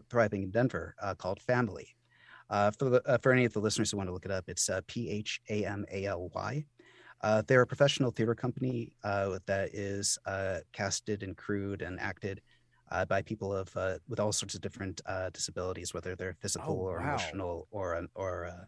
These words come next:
Speaker 1: uh, psychological.
Speaker 2: Wow.
Speaker 1: So being in that environment, and being around people where it's like, "Okay, yeah, you've got this, you've got that. Okay,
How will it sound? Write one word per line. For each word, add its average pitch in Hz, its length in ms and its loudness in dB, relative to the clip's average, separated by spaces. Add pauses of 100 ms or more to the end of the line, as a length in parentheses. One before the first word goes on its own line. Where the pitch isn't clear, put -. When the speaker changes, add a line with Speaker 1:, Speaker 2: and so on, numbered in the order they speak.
(140)
Speaker 1:
uh, 101 80 -4
psychological. - 600 -4 (400)
Speaker 2:
Wow. - 320 -16 (560)
Speaker 1:
So 117 560 8 (280)
being 170 280 10
in 107 260 2 (120)
that 113 260 4
environment, 87 720 -6 (720)
and 110 180 4
being 120 160 6
around 110 220 4
people 101 380 -4
where 98 180 -2
it's - 240 -4
like, 95 320 -10
"Okay, 101 500 -4
yeah, 214 240 -2 (400)
you've 143 140 -2
got 143 200 2
this, - 340 -4 (320)
you've 104 160 -4
got 110 200 0
that. 87 200 -4 (760)
Okay, 110 380 -2